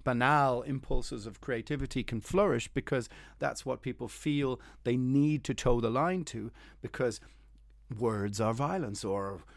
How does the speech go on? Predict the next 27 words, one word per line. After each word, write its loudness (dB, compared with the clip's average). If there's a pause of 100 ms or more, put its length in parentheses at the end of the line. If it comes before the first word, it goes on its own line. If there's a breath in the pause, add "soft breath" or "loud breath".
(480 loud breath)
or 0
however 4
way 4
language 0
is -6
being 0
redefined -2
and -4
how -2
we -2
are -2
encouraged -6
to -14
take -8
part 0 (320 loud breath)
in 2
that 0 (120)
redefinition, -2 (340 soft breath)
and 2
any 4
opposition 0
to -4
that 0
redefinition -2
brands 0
you 0
a -4